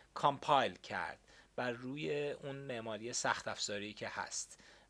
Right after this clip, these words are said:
و خب، اه، و همچنین می‌شه اپتیمایزد هم کرد. یعنی مثلاً به فرض حتی در مورد مثلاً یک معماری مثل ایکس هشتاد و شش شصت و چهار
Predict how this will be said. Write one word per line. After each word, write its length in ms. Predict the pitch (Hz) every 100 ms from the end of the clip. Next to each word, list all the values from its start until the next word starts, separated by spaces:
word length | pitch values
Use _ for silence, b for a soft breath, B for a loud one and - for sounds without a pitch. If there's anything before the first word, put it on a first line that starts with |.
| -
و 460 | 127 131 127 127 123
خب، 220 | - 135 117
اه، 260 | 127 123
و 120 | 123
همچنین 400 | 147 165 180 185
می‌شه 280 | 180 170 -
اپتیمایزد 800 | - - - - 131 127 135 -
هم 200 | 147 127
کرد. 420 | - 117 80 -
یعنی 220 | 147 175 185
مثلاً 400 | 160 - 135 143
به 140 | 131
فرض 640 | - 135 117 101 101 101 B B B B -
حتی 500 | - - 160 - 170
در 220 | 156 127
مورد 340 | 117 110 113 143
مثلاً 360 | 127 117 117
یک 280 | 110 107 -
معماری 440 | 113 107 110 104 104
مثل 360 | 104 - -
ایکس 340 | 110 - 120 117
هشتاد 260 | 107 117
و 40 | 104
شش 200 | - 110
شصت 320 | - 110 117
و 40 |
چهار 480 | 110 113 117 131